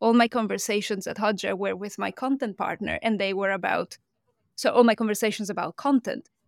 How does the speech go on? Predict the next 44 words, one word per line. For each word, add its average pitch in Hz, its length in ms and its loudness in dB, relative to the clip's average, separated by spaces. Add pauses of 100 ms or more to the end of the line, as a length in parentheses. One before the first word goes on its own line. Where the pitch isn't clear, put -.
(320)
were 202 140 2
with 196 200 -2
my - 120 -4
content 202 340 -4
partner, 185 460 -2
and 226 120 2
they 202 100 0
were 202 140 2
about 175 400 -2 (100)
content - 560 -4 (380)
at - 200 2
Hotjar. 190 500 -2 (200)
They 202 80 -2
were 196 120 -2
not 247 200 2
about 185 240 -2
content 202 440 -4
per 185 120 -8
se, 196 300 2
but 202 160 -6
they 202 80 -4
were 202 160 -4
very 220 240 0
specific - 720 -6
to - 260 -4 (600)
the 233 60 0
place 202 480 -2
we 202 120 -4
were 180 460 0
and 214 160 0
the 190 60 -4
thing 220 240 -4
we 190 120 -4
were 185 140 -4
trying 190 320 -6
to - 100 -14
build. - 360 -4 (1000)
And 226 140 4
so 190 380 4 (640)
the 208 160 2
week 294 280 4
after 214 380 4
leaving 190 320 -2
Hotjar 220 580 4